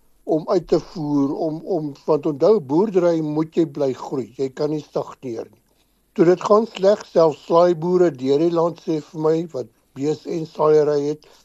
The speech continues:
die beesvertakking is die minst winsgewendste as hy wins maak.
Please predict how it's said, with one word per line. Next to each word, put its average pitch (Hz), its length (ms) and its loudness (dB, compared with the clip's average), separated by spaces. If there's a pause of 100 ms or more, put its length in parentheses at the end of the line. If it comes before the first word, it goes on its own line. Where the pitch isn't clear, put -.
(260)
die 139 120 -10
beesvertakking 156 1000 -2
is 139 120 -6
die 139 120 -6
minst 131 360 -4
winsgewendste 165 800 -4
as 180 280 -4
hy 131 160 -2
wins 117 340 -12
maak. - 340 -14